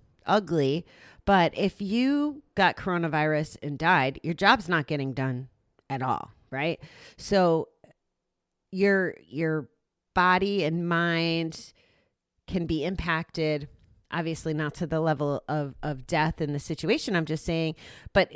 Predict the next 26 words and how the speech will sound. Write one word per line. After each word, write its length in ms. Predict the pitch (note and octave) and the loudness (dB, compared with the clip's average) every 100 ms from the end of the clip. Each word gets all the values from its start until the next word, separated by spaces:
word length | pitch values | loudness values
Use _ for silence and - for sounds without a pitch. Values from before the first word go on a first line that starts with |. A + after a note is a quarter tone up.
| F3 | -8
there, 240 | F3 F#3 F3 | -2 0 0
there 180 | F#3 | -2
could 160 | E3+ G3+ | 0 0
be 160 | G#3 G3+ | 4 4
this 240 | G3 - | 4 0
point 380 | - A3 G#3+ - | -2 2 2 2
where 100 | E3 | 0
you 160 | D#3+ | 0
sway 340 | D3 - E3+ E3+ | -2 0 2 2
past 600 | - E3 D#3 C#3 - - - | 2 2 2 0 -6 -12 -2
being 440 | E3 D#3+ D#3 C3 - | 0 2 0 -4 -2
productive 480 | E3+ D#3 - D3+ | 2 2 0 -2
at 80 | C#3+ | 0
all 340 | C#3 B2+ A#2+ F2 | 2 2 0 -2
or 80 | |
beneficial 580 | B2+ C#3+ C#3+ D#3 - C#3 | -4 -4 -4 -4 -2 -2
at 100 | B2+ | 0
all, 360 | B2 A#2 A2+ C3 - - - _ - | 0 0 -4 -8 -20 -20 -20 _ -4
or 460 | D3+ D3 C#3+ C3+ - | 0 0 0 -4 -8
make 280 | B2 F3 E3 | -6 -6 -4
yourself 280 | E3 F3 D3+ | -4 -4 -4
sicker. 520 | - F3+ - B2 B2 - - - - | -4 -6 -4 -4 -6 -10 -20 -12 -2
And 140 | F3+ | 0
if 140 | E3+ | 0
you're 100 | F3 | 0
sick, 760 | C#3+ - E4 D#4 D#3+ G#3 - | 0 0 4 4 4 0 -4